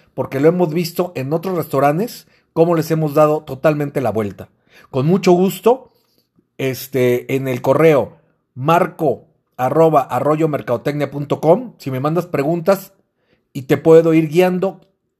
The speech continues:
totalmente gratis de aquí al diecisiete de mayo. Totalmente gratis.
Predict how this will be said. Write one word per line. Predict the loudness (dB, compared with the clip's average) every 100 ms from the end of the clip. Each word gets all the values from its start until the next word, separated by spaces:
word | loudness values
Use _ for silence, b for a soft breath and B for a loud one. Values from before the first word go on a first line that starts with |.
| _
totalmente | -2 -2 2 2 2 -2 0 2
gratis | 4 2 -2 -10 -8
de |
aquí | -8 -4 -6 -6 _ _ _ _
al | -4 -2
diecisiete | -2 -6 -6 -4 -2 0 -2 -4
de | -4 -2
mayo. | -2 -4 -8 -14 b b 0
Totalmente | 2 2 2 0 0 -4 -8 -8
gratis. | -8 -10 -20 -20